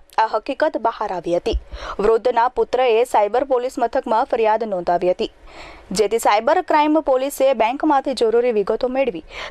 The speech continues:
તેમજ ટેકનિકલ વર્ક આઉટ કર્યું હતું. આ દરમિયાન કાપોદ્રા પોલીસ મથક વિસ્તારમાં આવેલા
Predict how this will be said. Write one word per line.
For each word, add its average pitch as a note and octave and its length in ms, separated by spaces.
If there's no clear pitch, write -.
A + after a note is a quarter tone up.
તેમજ D#4 320
ટેકનિકલ C#4+ 580
વર્ક B3+ 340
આઉટ B3 300
કર્યું G#3+ 360
હતું. A3+ 220
આ A#3 120
દરમિયાન A#3 480
કાપોદ્રા B3 420
પોલીસ B3+ 320
મથક C4+ 320
વિસ્તારમાં C4 800
આવેલા B3+ 380